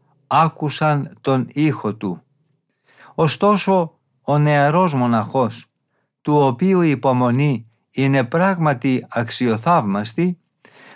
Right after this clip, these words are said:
δέχθηκε αυτή την προσβολή με τόση πραότητα, ώστε ούτε ένας λόγος δεν ξέφυγε από το στόμα του, ούτε ο πιο ελαφρός ψιθυρισμός δεν διαγράφηκε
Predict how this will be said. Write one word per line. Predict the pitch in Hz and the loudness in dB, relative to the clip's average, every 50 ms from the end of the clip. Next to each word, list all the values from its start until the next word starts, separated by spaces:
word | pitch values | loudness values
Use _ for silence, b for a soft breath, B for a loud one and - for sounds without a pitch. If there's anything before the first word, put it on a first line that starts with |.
| B B | B B
δέχθηκε | 131 135 185 214 214 - - 208 196 170 - 180 160 | -2 0 0 0 0 -2 -2 -2 -2 0 2 2 2
αυτή | 151 131 - - - 175 175 | 2 0 -2 -2 0 0 0
την | 170 160 139 135 | 2 0 0 0
προσβολή | 120 143 127 131 123 113 107 110 117 110 113 131 156 180 175 - _ _ _ _ _ _ _ _ _ | 0 0 0 0 0 0 0 0 0 2 2 0 0 -2 -4 -8 _ _ _ _ _ _ _ _ _
με | _ 101 117 117 113 | _ 0 0 0 0
τόση | 113 175 185 190 180 - 208 | 2 2 2 2 2 0 -4
πραότητα, | 196 - 165 151 147 156 160 147 120 - 110 104 - 135 143 151 156 156 B B B B B B B B B | -2 -2 0 0 2 2 2 0 0 -2 -6 -4 -2 -2 -2 -2 -4 -8 B B B B B B B B B
ώστε | - 127 143 147 131 - - - 143 135 127 - - - _ | -2 0 0 2 0 -2 -2 0 0 0 0 -2 -4 -8 _
ούτε | 156 180 202 196 - - 165 147 139 - - | -2 -2 -2 -2 0 0 0 0 0 0 -2
ένας | 135 143 170 170 160 151 135 117 | -2 0 2 2 2 0 0 0
λόγος | 127 135 139 165 180 - 123 110 107 104 101 - - | -2 0 0 2 2 2 0 0 -2 -4 -4 -6 -6
δεν | 113 110 135 139 131 117 | -2 0 0 0 0 -2
ξέφυγε | - - - 170 165 - - 151 139 135 139 135 123 - _ | -4 -4 -2 -2 -2 0 -2 -2 0 0 0 -2 -2 -6 _
από | _ - 131 123 139 135 | _ -4 -2 -2 -2 -4
το | 127 - 117 | -2 -2 -4
στόμα | 117 113 - - 165 143 107 98 98 101 | -4 -4 0 0 2 2 2 0 -2 -2
του, | - 151 160 160 151 b b b b b b b b b b b b | -2 -2 -2 -2 -2 b b b b b b b b b b b b
ούτε | - 185 208 214 214 - 202 196 190 180 - - | 0 2 2 2 2 0 0 2 2 0 -4 -4
ο | - 131 131 | -2 -2 -2
πιο | - - - 170 170 175 160 - | -2 -4 -2 2 2 2 2 2
ελαφρός | 131 131 135 135 135 127 117 113 - 151 160 165 160 147 - | 0 0 0 2 0 0 -2 -4 -4 -2 0 0 0 -2 -4
ψιθυρισμός | - - 127 117 113 127 117 110 101 110 110 101 107 123 139 160 180 180 165 - - b b b b b b b | -6 -4 -4 -4 -2 -2 -2 0 0 0 -2 -2 0 0 0 2 0 0 -2 -6 -14 b b b b b b b
δεν | - 95 120 143 151 143 127 | -8 -2 0 0 2 2 0
διαγράφηκε | 117 123 120 117 113 110 110 131 147 165 170 160 - 180 165 - 185 185 190 | 0 0 2 2 0 0 0 0 2 0 0 0 -4 -6 -4 -2 -2 -2 -2